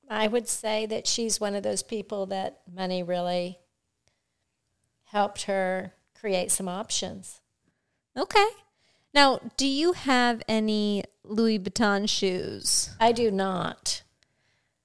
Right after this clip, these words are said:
Speaker 1: I am five-foot-two, and designer fashion does not agree with me. <laughs>
Speaker 2: Well, in Ariana Grande's song Seven Rings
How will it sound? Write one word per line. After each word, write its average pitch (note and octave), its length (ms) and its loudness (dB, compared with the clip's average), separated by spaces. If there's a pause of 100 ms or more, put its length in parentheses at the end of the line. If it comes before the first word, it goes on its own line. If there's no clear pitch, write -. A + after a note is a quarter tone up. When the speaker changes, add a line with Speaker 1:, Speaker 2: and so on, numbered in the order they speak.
(240)
Speaker 1:
I G#3+ 120 2
am G3+ 180 0
five-foot-two, G3 1300 -2 (160)
and F#3 180 -4
designer G3 640 -4
fashion F#3 960 -4
does F3+ 240 -2
not F#3 260 0
agree F3+ 380 -2
with F3+ 300 4
me. - 360 -2
<laughs> D4 60 4 (1000)
Speaker 2:
Well, C#4 880 6 (640)
in D#4 300 6
Ariana B3 680 2
Grande's A3+ 580 2
song G#3 420 2
Seven G3 520 4
Rings G#3 800 -2